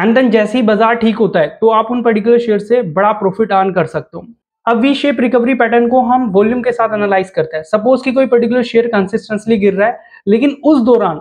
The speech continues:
उसमें volume stagnant है या volume नीचे की तरफ जा रहा है, तो again वो आपको ये दर्शाता है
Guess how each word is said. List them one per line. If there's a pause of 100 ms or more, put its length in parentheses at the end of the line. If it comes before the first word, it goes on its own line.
(120)
उसमें
volume (140)
stagnant
है
या
volume
नीचे
की
तरफ
जा
रहा
है, (440)
तो (140)
again (220)
वो
आपको
ये
दर्शाता
है